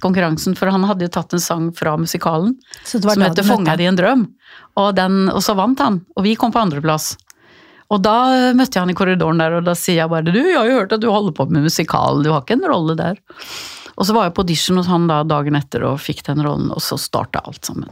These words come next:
Speaker 1: Det var Grand Prixer og musikal, og, og den musikalen var jo en enorm hit for Bjørn. Den spiltes i to år for utsolgte hus. Og jeg husker så godt på premieren.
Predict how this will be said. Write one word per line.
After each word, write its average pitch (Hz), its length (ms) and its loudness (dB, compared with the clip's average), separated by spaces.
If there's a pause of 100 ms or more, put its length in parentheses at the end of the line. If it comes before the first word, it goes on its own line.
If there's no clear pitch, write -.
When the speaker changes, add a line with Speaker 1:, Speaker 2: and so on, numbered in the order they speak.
Speaker 1:
Det - 140 -12
var 139 100 -2
Grand 143 240 -2
Prixer 127 400 -4
og 139 80 0
musikal, 135 580 -4
og, - 200 -12 (340)
og 190 160 0
den 165 160 2
musikalen 160 480 0
var 135 160 -2
jo 143 80 -2
en 147 80 -6 (160)
enorm 165 720 2
hit 139 240 -8
for - 160 -4
Bjørn. 120 320 -2
Den 165 160 0
spiltes - 640 -8
i 151 220 -2 (180)
to 151 400 -2
år 165 300 -2 (420)
for 151 160 -4
utsolgte 131 560 -4
hus. - 220 -8 (920)
Og 147 80 0
jeg 143 140 0
husker - 260 -4
så 156 100 -4
godt 151 180 -2
på 151 120 -4
premieren. 151 480 0